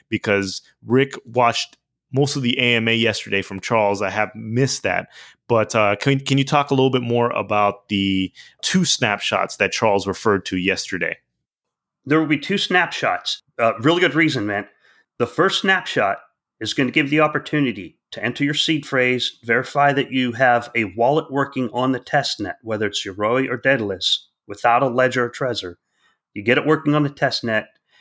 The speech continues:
Speaker 2: If you have problems, it'll give you time to sort it out. If there are bugs, it'll give you time to submit the bug report and, and get it fixed. Then there will be a second s-, snapshot sometime later,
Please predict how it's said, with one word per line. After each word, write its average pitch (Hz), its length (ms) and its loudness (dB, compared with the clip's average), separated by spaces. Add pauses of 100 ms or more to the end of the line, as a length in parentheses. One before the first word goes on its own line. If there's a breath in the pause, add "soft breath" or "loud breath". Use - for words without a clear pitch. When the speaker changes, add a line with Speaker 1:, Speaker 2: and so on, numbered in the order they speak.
(180)
Speaker 2:
If - 180 -4
you 127 80 0
have 123 300 0
problems, 123 680 0
it'll 120 160 0
give 131 200 2
you 131 140 -2
time 127 300 -2
to 107 60 -8
sort 120 320 -2
it 107 80 -6
out. 127 220 0 (680)
If 135 180 0
there 131 140 4
are 98 160 -2
bugs, 131 640 2
it'll 120 120 2
give 127 180 2
you 127 140 -4
time 143 320 0
to 127 60 -4
submit 117 640 -2 (180)
the 113 80 -4
bug 151 320 0
report 123 440 -2 (160)
and, 113 320 -4
and 113 140 0
get 113 100 2
it 110 120 -8
fixed. - 640 -6 (560)
Then 127 180 4
there 143 100 4
will 139 80 2
be 135 140 2
a 113 80 0
second 160 440 2
s-, - 180 -8
snapshot 143 680 0
sometime 117 640 -2
later, 120 440 0